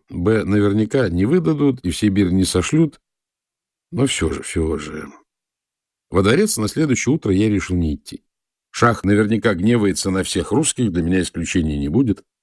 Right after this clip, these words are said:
Вместо этого прямым ходом я направился в казармы. Первым, кого я там увидел, был полковник Караваев. Он окинул меня холодным взглядом и отвернулся, даже на приветствие не ответил.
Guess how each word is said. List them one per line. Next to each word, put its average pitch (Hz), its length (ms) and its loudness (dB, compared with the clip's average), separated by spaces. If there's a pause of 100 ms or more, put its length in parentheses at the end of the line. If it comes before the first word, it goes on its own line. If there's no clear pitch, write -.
(380)
Вместо 180 320 4
этого 156 260 2
прямым 127 360 2
ходом 131 300 0
я 110 120 2
направился 107 520 0
в - 60 -6
казармы. 92 640 0 (400)
Первым, 123 420 2
кого 104 260 0
я 98 80 2
там 76 200 -4
увидел, 147 340 0
был 113 200 2
полковник 82 640 -4
Караваев. 69 480 -6 (380)
Он 101 120 4
окинул 95 400 2
меня 90 220 2
холодным 85 480 -2
взглядом 107 540 0
и 95 100 -2
отвернулся, 98 800 0
даже 90 240 0
на 95 160 2
приветствие 92 720 0
не 76 80 -2
ответил. 69 500 -6